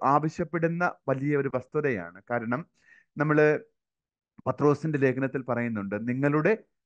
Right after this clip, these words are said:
പ്രത്യാശയെക്കുറിച്ച് നിങ്ങളോട് ചോദ്യം ചോദിക്കുന്നവരോട് നിങ്ങൾ പറയുവാന് എപ്പോഴും സന്നദ്ധതയുള്ളവരായിരിക്കണം."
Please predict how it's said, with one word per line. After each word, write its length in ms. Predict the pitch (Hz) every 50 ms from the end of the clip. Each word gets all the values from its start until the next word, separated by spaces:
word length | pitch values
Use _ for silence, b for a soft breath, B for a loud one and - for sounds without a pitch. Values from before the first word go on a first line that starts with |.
| _ -
പ്രത്യാശയെക്കുറിച്ച് 1300 | 147 - - 165 165 165 165 175 170 - - 185 180 165 170 165 170 - 165 160 160 160 - - 165 160 156 - _ 131
നിങ്ങളോട് 600 | 131 131 135 139 143 143 147 151 156 151 160 156 - -
ചോദ്യം 400 | 131 135 139 156 160 185 185 170
ചോദിക്കുന്നവരോട് 1120 | - - 135 135 131 131 131 - - 135 135 135 131 131 131 131 131 135 135 147 156 - - _ -
നിങ്ങൾ 260 | 131 127 131 135 131 -
പറയുവാന് 640 | 127 113 120 120 127 127 127 131 131 135 139 147 - - - -
എപ്പോഴും 440 | 135 - _ 135 139 143 143 165
സന്നദ്ധതയുള്ളവരായിരിക്കണം." 1200 | - - 135 123 123 131 135 139 135 135 127 117 107 107 107 101 92 92 87 85 92 - - 78 -